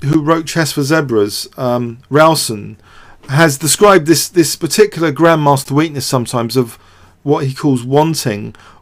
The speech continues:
when the position on the board doesn't deserve you trying for a win.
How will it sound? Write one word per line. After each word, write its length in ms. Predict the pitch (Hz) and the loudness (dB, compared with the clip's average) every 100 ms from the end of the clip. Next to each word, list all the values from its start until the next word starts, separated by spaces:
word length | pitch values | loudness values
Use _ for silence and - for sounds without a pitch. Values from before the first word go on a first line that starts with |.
| - | 2
when 580 | 143 143 147 160 151 165 | 4 4 -2 -12 -18 -4
the 200 | 147 143 | -2 -2
position 540 | 147 156 226 - 180 | 0 2 2 2 -2
on 240 | 165 165 143 | -2 -2 0
the 80 | |
board 640 | 123 160 147 104 104 - - _ _ _ | 2 4 6 6 4 0 -14 _ _ _
doesn't 320 | 185 175 175 | 2 4 2
deserve 360 | 147 131 147 135 | -4 4 4 6
you 100 | 139 | 2
trying 380 | - 147 139 131 | 0 2 2 0
for 180 | - 139 | 2 4
a 80 | |
win. 460 | 131 180 120 104 127 | 6 4 4 -2 -10